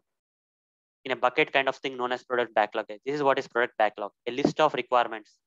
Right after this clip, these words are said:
are maintained by the product owner in this product backlog. Now, guys,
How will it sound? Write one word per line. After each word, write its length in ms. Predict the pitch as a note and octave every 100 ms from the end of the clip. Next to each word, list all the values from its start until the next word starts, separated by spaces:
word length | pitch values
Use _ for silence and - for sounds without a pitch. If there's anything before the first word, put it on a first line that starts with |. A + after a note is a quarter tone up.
| _ -
are 160 | A#2
maintained 400 | A2 B2 B2+ C3
by 100 | B2
the 80 | A#2+
product 240 | A#2 A#2+ -
owner 260 | A#2+ C3 - _ _ _ _ _ -
in 100 | A#2+
this 300 | C#3 F#3 - _ _
product 260 | B2 B2 A2+
backlog. 440 | G#2 G#2+ G#2 G2 - _ _ _ _ _
Now, 160 | - F3
guys, 380 | D3 F3 -